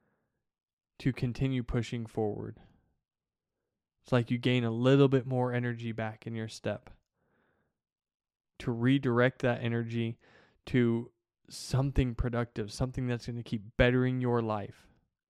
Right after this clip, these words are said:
Maybe it's a, uh, you know, a pro-, project. Maybe it's a, a new journey in life. Maybe it's even a new relationship.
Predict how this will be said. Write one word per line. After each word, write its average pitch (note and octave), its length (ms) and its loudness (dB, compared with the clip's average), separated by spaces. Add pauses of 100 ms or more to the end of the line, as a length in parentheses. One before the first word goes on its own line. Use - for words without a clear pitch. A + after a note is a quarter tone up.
(540)
Maybe A#2 220 -2
it's A2+ 160 -4
a, - 340 -12
uh, G#2+ 220 -10 (320)
you C3+ 160 -12
know, B2+ 140 -8
a A#2+ 40 -8
pro-, C#3 220 2
project. B2 680 2
Maybe A#2+ 300 4
it's A#2 160 0
a, A#2+ 200 2
a A#2 100 -2
new B2 260 2
journey A#2+ 380 0
in A#2 80 -2
life. A2+ 340 -2
Maybe B2 260 4
it's - 220 -2 (440)
even A2+ 240 -4
a A#2+ 80 0
new B2+ 160 2
relationship. B2 840 -4